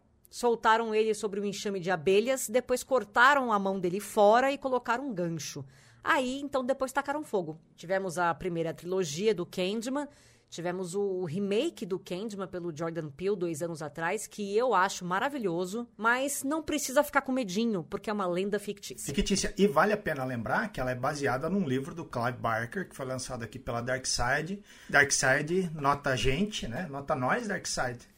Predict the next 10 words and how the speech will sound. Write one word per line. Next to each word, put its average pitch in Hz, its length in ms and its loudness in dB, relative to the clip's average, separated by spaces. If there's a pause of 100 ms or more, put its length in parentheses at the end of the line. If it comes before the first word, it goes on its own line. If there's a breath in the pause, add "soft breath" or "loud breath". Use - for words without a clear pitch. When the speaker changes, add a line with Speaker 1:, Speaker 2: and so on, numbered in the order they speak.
(140)
Speaker 2:
E 180 80 10
é 202 60 12
curioso 208 540 4
como 185 560 -2
a 131 260 0
lenda 170 300 0
do 139 100 -6
Candyman, 151 640 -2
ela 143 180 2
mistura 185 720 2